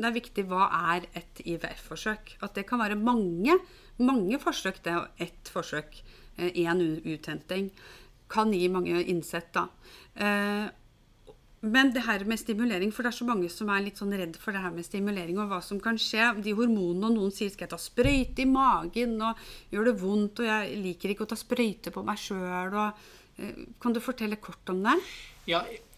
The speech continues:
Speaker 2: som jeg sa litt tidligere, så er egentlig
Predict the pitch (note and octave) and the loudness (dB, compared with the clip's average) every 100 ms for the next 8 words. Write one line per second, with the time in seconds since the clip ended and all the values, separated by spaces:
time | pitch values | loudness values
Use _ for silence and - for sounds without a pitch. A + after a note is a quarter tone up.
0 | - - - F3 E3 D#3 D#3 C#3+ D3 B2 | -16 -12 -6 -4 -4 -6 -6 -8 -10 -6
1 | E3 D3+ D#3 - - D3+ A#2+ B2 B2 D#3+ | -2 -2 -2 -6 -8 -8 -4 -4 -4 -6
2 | D#3+ D#3 B2 - C#3+ A#2 A2 A2+ B2+ C3+ | -2 -2 -2 -2 -4 -4 -8 -12 -8 -8
3 | - | -10